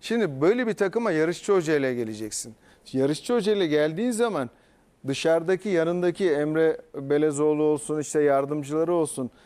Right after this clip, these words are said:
şampiyon hoca olunca o kadar çok müdahale edemezler. Çünkü adamın ortada bir kariyeri olacak.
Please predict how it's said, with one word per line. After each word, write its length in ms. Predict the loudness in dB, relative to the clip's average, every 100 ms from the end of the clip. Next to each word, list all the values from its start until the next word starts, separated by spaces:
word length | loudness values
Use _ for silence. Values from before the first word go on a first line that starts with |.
| _
şampiyon 480 | -6 -4 0 0 0
hoca 160 | 0 -2
olunca 320 | -2 0 0
o 100 | 0
kadar 240 | 0 -2 -2
çok 200 | -4 -4
müdahale 420 | -2 0 2 0
edemezler. 680 | 0 -2 -2 -4 -10 -14 _ -18 -12 -8
Çünkü 260 | -4 0 0
adamın 320 | 0 -2 -2
ortada 400 | -2 -2 0 0
bir 80 | 0
kariyeri 460 | -4 -2 0 2
olacak. 520 | 2 0 -2 -8 -10